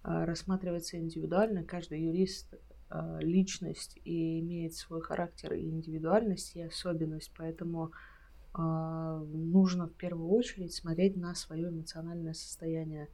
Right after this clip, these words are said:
на не то чтобы эмоциональное состояние, а на схожесть юриста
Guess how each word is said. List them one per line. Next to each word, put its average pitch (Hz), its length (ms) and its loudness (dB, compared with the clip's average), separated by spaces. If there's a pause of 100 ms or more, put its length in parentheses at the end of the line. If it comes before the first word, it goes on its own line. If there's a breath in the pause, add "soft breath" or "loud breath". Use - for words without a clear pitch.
(480 loud breath)
на 165 720 0 (640 soft breath)
не 175 340 2
то 185 220 0
чтобы 175 260 -6
эмоциональное 208 580 4
состояние, 185 760 0
а 170 180 -4
на 170 380 -2 (1040)
схожесть - 760 6 (160)
юриста 170 760 4